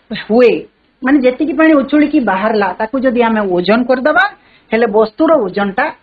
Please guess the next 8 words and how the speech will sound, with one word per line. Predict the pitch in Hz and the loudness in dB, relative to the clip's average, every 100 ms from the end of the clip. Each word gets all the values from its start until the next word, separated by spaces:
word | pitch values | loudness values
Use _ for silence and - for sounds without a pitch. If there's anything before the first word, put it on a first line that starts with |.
| _ | _
ସେତିକି | - 214 208 285 339 | -2 -2 0 -2 -2
କମିଥାଏ | - 208 190 220 170 | -2 -2 -4 -4 -2
ବୋଲି | 165 185 370 392 _ _ _ | 0 0 -2 -4 _ _ _
ଆମେ | 190 202 370 - _ | -4 0 -2 -2 _
ଜାଣିପାରୁ। | 214 190 185 175 156 151 _ _ _ _ _ _ _ _ _ 196 | -2 0 -2 -6 -6 -8 _ _ _ _ _ _ _ _ _ -2
ଫଳରେ | 208 247 | 2 2
କଣ | 262 269 | 2 0
ହୁଏ? | 285 302 | 2 2